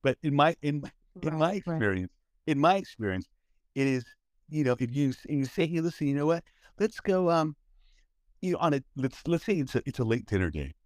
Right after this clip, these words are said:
Speaker 1: right? It's
Speaker 2: Mm-hmm,
Speaker 1: like, it's
Speaker 2: mm-hmm.
Speaker 1: dinner time. And you're, and you're not feeling, as the guy, you're not feeling like, you know, dropping, like, a couple hundred dollars.
Speaker 2: Right.
Speaker 1: You know, it's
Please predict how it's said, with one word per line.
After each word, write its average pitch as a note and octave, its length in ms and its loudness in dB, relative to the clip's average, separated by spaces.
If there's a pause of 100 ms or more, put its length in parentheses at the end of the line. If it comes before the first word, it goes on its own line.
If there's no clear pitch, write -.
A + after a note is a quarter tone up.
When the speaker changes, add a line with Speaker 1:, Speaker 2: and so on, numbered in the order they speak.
Speaker 1:
right? E2 320 0 (140)
It's G2 240 0
Speaker 2:
Mm-hmm, - 0 -
Speaker 1:
like, G#2 180 4
it's - 180 -4
Speaker 2:
mm-hmm. F3 60 -10
Speaker 1:
dinner A#2 200 4
time. D#2 320 -6 (460)
And C#3+ 180 0
you're, F#3 220 -4
and B2+ 140 -2
you're D3+ 100 0
not G#3 140 -6 (200)
feeling, A2 480 2
as G#2+ 140 -2
the A2 80 -2
guy, A2+ 440 2
you're A2+ 120 -4
not E3 160 -4 (160)
feeling B2 280 0
like, F#2+ 140 -2 (120)
you G#2 120 -2
know, F2+ 100 0
dropping, G2 580 0 (100)
like, F2+ 260 -4
a - 40 -20
couple G#2+ 280 -2
hundred F#2 200 2
dollars. G#2 460 -4 (440)
Speaker 2:
Right. E3+ 320 -20
Speaker 1:
You F#2 120 2
know, F#2 160 4
it's - 100 -20